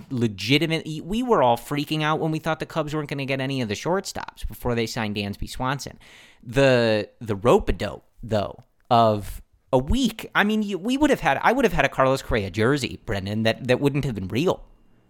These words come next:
<sighs> I cannot imagine the, the emotional turmoil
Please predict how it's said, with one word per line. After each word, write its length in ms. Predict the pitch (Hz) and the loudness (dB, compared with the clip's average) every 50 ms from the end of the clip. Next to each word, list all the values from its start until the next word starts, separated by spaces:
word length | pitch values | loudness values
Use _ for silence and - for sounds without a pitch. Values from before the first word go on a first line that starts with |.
| _ _ _ | _ _ _
<sighs> 800 | - - - - - - - - - - - - _ _ - - | -20 -20 -20 -20 -20 -20 -20 -20 -20 -20 -20 -20 _ _ -8 -4
I 460 | - - - - - - 135 151 147 - | -2 -2 -2 0 2 4 4 2 2 -2
cannot 680 | - - - - 196 185 190 190 185 165 156 147 131 - | -6 -8 -4 0 2 2 2 2 2 2 2 2 0 0
imagine 600 | 131 120 117 113 110 110 113 107 104 92 90 95 | -2 0 2 4 4 2 2 0 -4 -6 -6 -8
the, 420 | 101 104 104 104 104 104 - - - - 127 131 - - 113 | -8 -8 -8 -8 -8 -10 -10 -12 -8 -4 -2 -2 -2 -4 -4
the 180 | 110 123 120 | -4 -2 -2
emotional 840 | 117 101 110 107 110 123 135 - - 143 123 120 117 113 110 107 - - | -2 -2 0 0 2 2 0 0 -2 0 0 2 0 0 -2 -4 -6 -6
turmoil 680 | - - 113 110 107 95 95 87 87 87 76 80 92 | -2 0 0 0 0 -2 -4 -6 -8 -10 -10 -12 -14